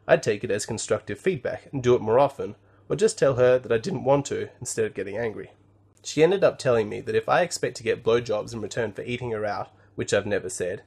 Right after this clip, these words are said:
then she doesn't want me to ever eat her out again. She also told me that she's decided she's only going to do it when she feels like it and not when I want it.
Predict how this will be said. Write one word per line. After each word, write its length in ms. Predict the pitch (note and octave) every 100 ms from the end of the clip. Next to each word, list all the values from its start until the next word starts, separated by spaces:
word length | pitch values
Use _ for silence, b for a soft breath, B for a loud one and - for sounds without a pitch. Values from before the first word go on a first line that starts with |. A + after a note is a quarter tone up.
| b b b
then 120 | A2+
she 160 | - D#3+
doesn't 300 | E3 D3+ A2+
want 180 | B2+
me 140 | F#2+ G#2+
to 160 | F#2+
ever 180 | A2 B2+
eat 200 | A2 A2+
her 160 | B2 G#2+
out 180 | G2 G2
again. 360 | G2 G2 F#2 - _ _ _ _ _ _
She 140 | - C3
also 260 | F3 C#3+
told 240 | A2+ A#2 A2
me 100 | G#2
that 120 | -
she's 220 | F#3 F3+
decided 480 | D3+ - G#2 G2+ F#2+
she's 180 | A2 G#2+
only 240 | A#2 D3
going 200 | A#2+ A2+
to 80 | G#2+
do 180 | A2 G#2
it 80 |
when 120 | G2+ G#2
she 200 | C#3+ D3+
feels 320 | - G3 B2+
like 200 | G2+ -
it 160 | G2+ b b b
and 120 | A2
not 180 | G#2 F#2
when 140 | -
I 140 | A2+ A2
want 300 | G2 D#2+ -
it. 140 | -